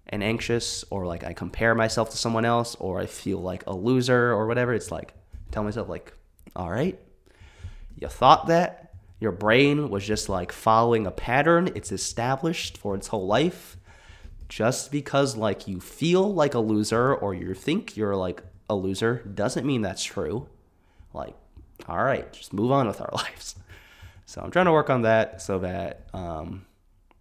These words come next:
yeah, my brain is just working towards the things I wanna work towards, which is be happy.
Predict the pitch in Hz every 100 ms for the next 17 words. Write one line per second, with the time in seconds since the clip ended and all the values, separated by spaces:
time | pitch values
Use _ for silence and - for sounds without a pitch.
0 | _ _ _ _ - - - _ _ -
1 | - 101 98 92 117 123 120 104 107 104
2 | 107 110 110 104 - 101 95 95 85 -
3 | 92 87 87 - - - _ - - _
4 | - 95 85 80 - - - - - 98
5 | 85 - - 107 98 - - -